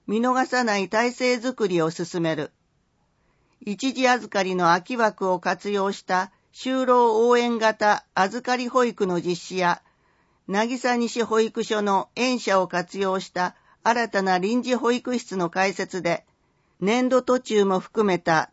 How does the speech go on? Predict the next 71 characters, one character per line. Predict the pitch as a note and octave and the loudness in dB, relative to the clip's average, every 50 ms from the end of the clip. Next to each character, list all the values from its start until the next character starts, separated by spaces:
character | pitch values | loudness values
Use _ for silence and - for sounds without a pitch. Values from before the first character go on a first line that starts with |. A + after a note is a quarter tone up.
| - | -4
待 | - A3 A#3 A#3+ A#3 | 0 2 2 2 0
機 | - A#3+ A#3+ | -2 -4 -4
児 | - A#3+ A3 | -4 -2 0
童 | G3+ F#3+ F3+ F3+ E3+ | 2 4 4 4 4
の | E3+ D#3+ D#3 D#3 - _ _ _ | 2 2 0 -2 -4 _ _ _
通 | - - A#3+ B3+ C4 C4 | -10 -4 -2 0 2 2
年 | B3+ B3+ B3+ B3 B3 B3 | 2 2 2 2 2 2
の | A#3+ A#3+ A3+ | 2 2 2
ゼ | F#3+ A#3 B3 A#3 | 2 2 2 4
ロ | A3 G3 F#3 | 4 4 4
を | F3 E3 | 4 4
目 | E3 E3+ | 4 2
指 | E3+ F3 F3+ F3+ | 2 2 2 2
す。 | - - - C#3 - _ _ _ _ _ _ _ _ _ _ _ _ _ _ _ _ _ _ _ _ _ _ _ _ - | 0 -2 -10 -10 -10 _ _ _ _ _ _ _ _ _ _ _ _ _ _ _ _ _ _ _ _ _ _ _ _ -8
多 | - G3+ G#3 | -6 -4 -2
胎 | - A3+ B3 B3+ B3 A#3+ | 0 0 2 2 0 0
児 | - B3+ | -4 -4
家 | B3 B3 A#3+ B3 - | -2 -2 -2 -2 0
庭 | G#3+ G#3 G#3 | 0 0 2
へ | G#3 G#3 A3 | 2 2 0
の | A3+ G#3 F#3 | 0 -2 -4
支 | F#3 - G3 G3+ | -4 -4 -2 -2
援 | G#3 G#3 G#3+ - | -2 -2 -2 -2
と | - G3 G3+ | -4 -6 -6
し | - - | -6 -6
て、 | - F#3+ F#3+ F#3+ F#3+ - _ _ _ _ | -4 -2 -2 -2 -2 -6 _ _ _ _
フ | - - | -6 -4
ァ | G3+ G#3 | -2 -2
ミ | A#3 B3 | -2 -2
リ | A#3+ C4 B3+ B3+ | -2 -2 -4 -4
ー | |
サ | B3 - C4 B3 | -2 -2 -2 -2
ポ | B3 - B3 B3 | 2 2 2 2
ー | B3 | 2
ト | - A#3+ A#3+ | 2 -2 -2
セ | A#3+ - B3 A#3+ | -2 -2 -2 -2
ン | A3+ A3 | -4 -2
タ | - G3 F#3 F3+ F3 | 0 2 2 4 2
ー | F3 | 2
利 | F3 F#3 G#3 | 0 -2 -2
用 | A#3 B3 B3 B3 A#3 | 0 2 2 2 2
料 | - G3+ F#3 F#3 F3+ F3+ | 2 2 2 2 2 2
の | F3 F3 E3+ D#3+ | 2 0 0 0
補 | - G3 G#3+ | -2 -2 -2
助 | G#3 B3 A#3+ | -2 -2 -2
対 | - B3 A#3+ A#3+ A3+ | -2 0 0 0 0
象 | G#3 - G3 F3+ F3+ F3+ F3 | -2 -2 -2 0 0 0 0
に | E3 E3 D#3 - _ _ _ _ _ - | 0 -2 -4 -4 _ _ _ _ _ -10
ゼ | E3+ E3 G#3 A3 | -4 0 0 2
ロ | A#3 B3 | 2 0
歳 | B3+ - G#3+ G3 F#3 F3 E3+ | 0 2 0 2 2 2 0
を | D#3+ D#3+ | 0 -2
加 | - - F3 E3 E3 E3 D#3+ | -2 -2 0 2 4 4 2
え | D#3+ D#3 | 2 0
る。 | D3+ B2+ - _ _ _ _ _ _ _ _ _ _ _ _ _ _ _ _ _ _ _ _ _ _ _ _ _ | -2 -6 -10 _ _ _ _ _ _ _ _ _ _ _ _ _ _ _ _ _ _ _ _ _ _ _ _ _
放 | - - B3 C4 C4 | -4 0 0 0 2
課 | B3+ B3+ B3 A#3 | 2 0 0 0
後 | A3 A#3 | 0 0
の | A#3 A3+ A3 | 2 2 4
安 | G#3 A3 A#3 A#3+ A#3+ | 6 6 4 4 2
全 | - A#3+ A#3+ A#3 A#3 | 0 0 0 0 0
な | A3+ A3 | 0 0
居 | A3 A3 G#3+ | 0 0 0
場 | A#3 A#3+ B3 | -2 -2 -2
所 | - B3 | -2 -4
づ | A3+ G#3+ A#3+ | -4 -4 -4
く | - G#3+ G3 | -4 -4 -4
り | F#3 F3 | -2 -2
と | - F3+ F3 | -2 -2 -2
し | E3+ | -4
て、 | - - F3+ E3+ E3+ - | -4 -4 -4 -4 -4 -6